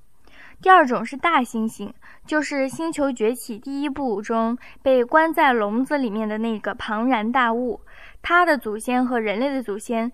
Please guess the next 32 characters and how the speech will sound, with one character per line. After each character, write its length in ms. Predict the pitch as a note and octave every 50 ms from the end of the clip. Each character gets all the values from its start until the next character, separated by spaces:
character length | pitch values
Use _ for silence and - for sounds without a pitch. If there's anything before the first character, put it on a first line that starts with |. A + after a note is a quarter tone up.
| - - - -
在 300 | - - A#3+ A#3+ A3+ A3
大 220 | A3 B3 B3 A#3+ A#3
约 240 | A#3+ A#3+ B3 B3+
七 280 | B3+ - - - D#4 D#4 D4
百 180 | B3+ G#3+ -
三 300 | A3 - - D4 D4+ E4
十 140 | D#4 - C#4+
万 220 | B3 A#3 A3+ A3+ A3
年 200 | G#3+ G#3 G#3 G#3+
以 80 | F#3+
前 260 | - - A3 G3+ A3
分 220 | G#3 - A3 A3 A3
家。 340 | - A#3 G#3 G#3 G#3+ A#3 - - - - - - - - - - - - -
第 160 | - - E4 D#4+
三 260 | - F4+ F4 F4+ F4+
种 240 | D#4 D#4 A#3+ G#3 G3
倭 240 | A3+ B3 C#4+ D4+ D4+
黑 240 | D4+ - D#4 D#4 D4+
猩 240 | C#4+ - D#4 D4+ D#4
猩 320 | D4+ - - G3+ - A#3 - - - - - -
是 320 | - - - D4+ C#4+ C#4
近 360 | C4 C4 - - E4+ D#4+ D4+
几 160 | B3 - G3+ G#3+
十 100 | - A#3+
年 340 | A#3+ A3+ G#3 G#3 G#3 - - - - - - - - -
科 120 | - C4
学 140 | C4 B3+ B3
家 220 | A3+ C4 B3+ C4
刚 260 | B3+ - D#4 D#4+ E4
确 180 | D#4 - - D#4
认 280 | B3 A3+ A3 G#3 G3 F#3+
的， 120 | - -